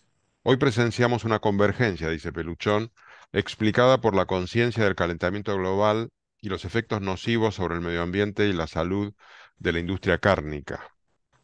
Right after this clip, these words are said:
Justamente a partir del año dos mil surge un cuestionamiento más global de nuestra existencia en la Tierra, como una convivencia con otras especies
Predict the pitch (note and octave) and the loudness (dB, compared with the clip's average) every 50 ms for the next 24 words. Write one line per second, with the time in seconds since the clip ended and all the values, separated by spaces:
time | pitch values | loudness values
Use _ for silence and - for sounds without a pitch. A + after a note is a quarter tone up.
0 | G#2+ G#2 - _ _ _ _ - - - _ _ _ - - B2 - D#3+ D3 D3+ | -20 -20 -20 _ _ _ _ -20 -20 -20 _ _ _ -8 -6 -2 2 2 2 4
1 | D3+ D3+ D3+ C#3 D3 C3+ A#2 A2+ A2 G#2 - B2+ B2 A#2+ A#2 A#2+ A#2+ A#2 G#2+ G#2+ | 2 2 2 4 4 4 4 4 2 2 2 4 4 4 4 4 4 2 2 2
2 | G2+ G2+ A2+ B2 A#2 G2 F2+ F#2+ G#2 - _ _ _ _ _ _ _ _ - A#2 | 0 0 0 0 0 2 0 -2 -4 -6 _ _ _ _ _ _ _ _ -4 -2
3 | A2 - A#2+ A#2 A2 - G2+ G2 - - A2 G2+ G2 G2 G2 G#2 A#2 B2 B2+ B2+ | -2 -2 -2 -4 -2 -2 -2 -2 -2 -2 0 0 2 2 2 0 0 -2 -4 -4
4 | A#2 G#2 G2 G#2 A2 A2 G#2 G2+ F#2+ F#2+ G2+ A2 A2+ A2+ G2+ F2 E2+ E2+ F2 E2+ | -4 -4 -2 -2 -2 0 0 -2 0 2 2 4 2 2 0 -2 -6 -6 -8 -8
5 | - E2 E2+ - - E2+ D#2 - - G2+ G2 G2+ G2+ F2 E2 D#2+ D#2 - G#2 G#2 | -8 -10 -10 -10 -12 -14 -6 -4 -2 -2 -2 -2 0 0 0 0 0 2 2 2
6 | G2 F2 E2+ D#2+ F2 F#2 F#2 - _ _ _ _ _ _ _ _ - F#2 F#2+ A#2 | 2 2 2 0 -2 -2 -4 -8 _ _ _ _ _ _ _ _ -6 -2 -2 0
7 | B2 C3 B2 - A#2 A2 G#2+ G#2 G2+ G#2+ A#2 B2 A#2+ - A#2 G2+ F#2+ F#2 F#2+ F2+ | 0 0 0 0 -2 -2 -2 -2 -2 0 -2 -2 -4 -4 -4 -4 -4 -4 -4 -4
8 | F#2+ F#2+ - F#2+ F2 - - A2 G#2+ G2 - - A2 A2 A2 - - | -6 -6 -6 -8 -10 -4 -2 0 0 0 0 0 -2 -2 -2 -4 -10